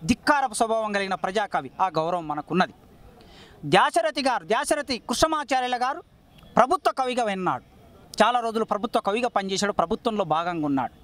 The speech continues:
అయినా దాశరథి గారి కవిత్వాన్ని నోరారా పాడుతూ ఉన్నాం, నోరారా చెబుతూ ఉన్నాం. శ్రీశ్రీ గారు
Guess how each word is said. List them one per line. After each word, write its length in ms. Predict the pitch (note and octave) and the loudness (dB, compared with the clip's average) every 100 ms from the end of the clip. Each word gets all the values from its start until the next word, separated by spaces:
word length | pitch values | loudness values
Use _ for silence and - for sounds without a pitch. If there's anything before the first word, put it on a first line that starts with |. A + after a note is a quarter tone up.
| - - - - | -20 -20 -4 4
అయినా 280 | C4+ F4+ E4+ | 4 4 0
దాశరథి 460 | C4+ C4+ C4+ B3 | -2 -2 -4 -2
గారి 160 | A#3 G#3+ | -2 -2
కవిత్వాన్ని 720 | - A3+ A#3+ A#3+ G#3+ G3+ D#3+ - - D#3 | -2 -4 -4 -4 -2 -2 -4 -6 -12 -2
నోరారా 480 | F3+ B3+ B3 G#3+ G3 | 2 4 2 0 -4
పాడుతూ 420 | - F#3+ A#3+ A3 | -2 -2 0 -2
ఉన్నాం, 360 | G3 F#3 D3+ B2 - - | -2 -2 -4 -8 -18 -4
నోరారా 320 | G3+ G#3 F#3+ E3 | 0 2 0 -2
చెబుతూ 320 | D3 D#3+ G#3 | -6 -4 -2
ఉన్నాం. 300 | D3+ C3 - - - - - - - - - - - - - - - | 0 -2 -6 -14 -20 -20 -20 -20 -20 -20 -20 -20 -20 -20 -20 -20 -16
శ్రీశ్రీ 460 | - A#3+ D#4+ F4 E4+ | -2 2 2 2 0
గారు 400 | D4 C4+ C4 | 0 0 -2